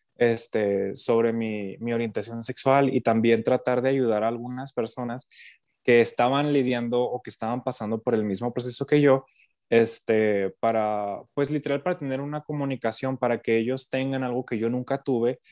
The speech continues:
que fue una persona que los escuchara, que fue una persona, este, que les dijera, eh, por las cosas que yo había pasado y que, pues literal, yo jamás tuve a alguien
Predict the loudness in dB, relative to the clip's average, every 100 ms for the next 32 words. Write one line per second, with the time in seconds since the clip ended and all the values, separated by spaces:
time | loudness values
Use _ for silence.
0 | _ -4 -2 0 0 0 -2 -4 -4 -6
1 | -6 -4 -4 -4 -4 -12 -4 0 2 2
2 | 0 -4 -12 -10 -8 -8 -8 -8 -6 -4
3 | -6 -10 -20 0 0 2 2 4 6 6
4 | 4 4 6 8 6 4 -2 -4 0 2
5 | 2 -2 -6 -10 -2 2 2 0 -4 -6
6 | -4 -2 2 2 2 0 0 -6 -4 -2
7 | 0 -2 -8 -10 -4 -2 -2 -4 -6 -4
8 | -2 -2 -2 -4 -4 -6 -4 -2 2 4
9 | 4 2 0 -6